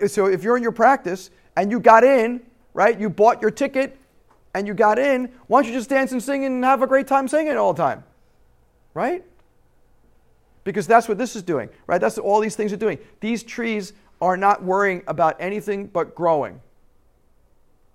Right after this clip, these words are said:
right? And when will they grow till? Till they're dead, right? And that's how long you should grow till, till you're dead. You know, I, I have students already saying,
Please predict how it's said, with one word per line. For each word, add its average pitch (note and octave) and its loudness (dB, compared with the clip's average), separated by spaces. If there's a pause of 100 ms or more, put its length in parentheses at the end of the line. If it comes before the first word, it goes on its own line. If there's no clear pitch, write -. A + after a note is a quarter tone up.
(140)
right? D#3+ -4 (180)
And F3 2
when A3+ 2
will B3+ 4
they G#3+ 6
grow G3 2
till? B2 -6 (2250)
Till A#3 2
they're G#3 6
dead, E3 4 (2250)
right? D3 -6 (840)
And F#3+ -2
that's G3 2
how F#3 0
long F3+ -2
you E3 -6
should D3+ -8
grow D3+ 0
till, A#2+ -10 (600)
till G#3 4
you're G3 2
dead. D3+ -2 (640)
You - -8
know, D3+ 0
I, F#3 4
I F#3 4
have G3 2
students F#3+ -6
already F3+ 0
saying, F3 -4